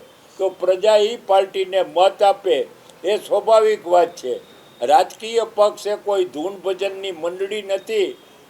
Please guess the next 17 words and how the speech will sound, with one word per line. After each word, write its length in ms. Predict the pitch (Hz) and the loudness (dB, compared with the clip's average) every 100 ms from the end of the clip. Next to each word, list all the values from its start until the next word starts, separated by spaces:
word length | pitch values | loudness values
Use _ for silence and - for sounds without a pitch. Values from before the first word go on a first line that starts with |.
| - | -4
કે 80 | 185 | -2
એ 160 | 196 | -2
ધૂન 280 | 147 160 190 | -2 -6 -6
ભજન 400 | 190 190 190 202 196 190 | -4 -4 -2 -2 -2 -2
જ 60 | - | -2
કરી 440 | 180 185 190 185 | 2 2 2 2
રાખે. 440 | 180 175 170 175 135 - _ _ _ | 2 0 0 0 0 -6 _ _ _
હંમેશા 760 | 139 185 226 226 196 196 147 - - - _ _ _ - | -4 -2 -2 0 4 4 4 0 -18 -20 _ _ _ -2
સમાજના 720 | 165 170 233 247 240 226 208 | 0 6 6 6 4 4 4
વિકાસની 640 | 190 185 196 185 170 190 | 2 0 0 0 -4 -10
સાથે 420 | 180 175 170 185 180 175 _ | -2 -2 -2 -2 -2 -4 _
પાર્ટીના 680 | 165 175 175 214 226 220 196 | 0 2 -2 -14 -4 0 0
વિકાસ 480 | 175 175 190 190 170 - | 0 0 2 2 0 -2
પણ 240 | 180 165 - | -2 -2 -6
થાય 320 | 131 175 208 196 - - - - | 2 4 4 2 -12 -20 -20 -6
અને 260 | 151 180 175 - - | -2 2 2 0 0
પાર્ટી 720 | 160 180 208 - 233 165 113 | 4 4 2 -8 -6 -6 -6